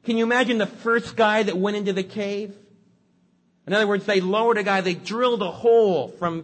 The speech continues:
from the interstate that they were getting ready to build,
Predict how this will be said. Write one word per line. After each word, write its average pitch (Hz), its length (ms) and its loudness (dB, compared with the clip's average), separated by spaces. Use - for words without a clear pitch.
from 190 120 2
the 175 220 0
interstate 190 480 -2
that 139 80 -10
they 156 80 -2
were 156 100 0
getting 180 220 -2
ready 190 240 0
to 180 80 0
build, 170 580 0